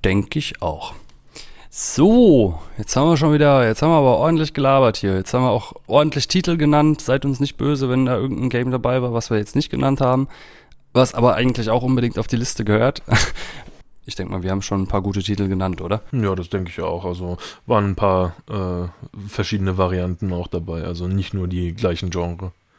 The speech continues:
Speaker 2: Ah, obwohl wir ein
Speaker 1: Genau.
Speaker 2: Spiel jetzt nicht genannt haben, was auf jeden Fall doch genannt werden sollte.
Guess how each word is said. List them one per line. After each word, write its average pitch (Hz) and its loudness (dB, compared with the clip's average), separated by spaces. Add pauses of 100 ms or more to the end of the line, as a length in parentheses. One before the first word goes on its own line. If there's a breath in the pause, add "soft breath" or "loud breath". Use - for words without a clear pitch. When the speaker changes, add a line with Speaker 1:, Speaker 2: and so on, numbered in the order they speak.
(680)
Speaker 2:
Ah, 208 4
obwohl 135 4
wir 117 8
ein 151 4
Speaker 1:
Genau. 165 6
Speaker 2:
Spiel 131 2
jetzt 135 0
nicht 185 0
genannt 92 -4
haben, 110 -6
was 113 -4
auf 104 -4
jeden 113 -4
Fall 117 -2
doch - -8
genannt 90 -8
werden 92 -4
sollte. 90 -4